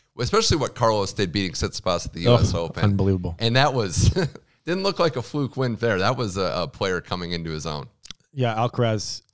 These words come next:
Speaker 2: is currently my favorite player to watch on the men's tour. I mean, a lot of play-, <laughs> I think a lot of people's
Speaker 1: Yeah.
Speaker 2: favorite player right now,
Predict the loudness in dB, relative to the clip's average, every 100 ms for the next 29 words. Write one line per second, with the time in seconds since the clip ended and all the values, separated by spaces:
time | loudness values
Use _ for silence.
0 | _ _ -4 -2 -2 -4 -4 -6 -6 -6
1 | -8 -6 -6 -4 -4 -4 -6 -8 -8 -10
2 | -8 -8 -6 -6 -4 0 0 0 -2 -2
3 | -2 0 2 4 4 2 2 2 2 2
4 | 2 0 0 0 2 0 0 -2 -4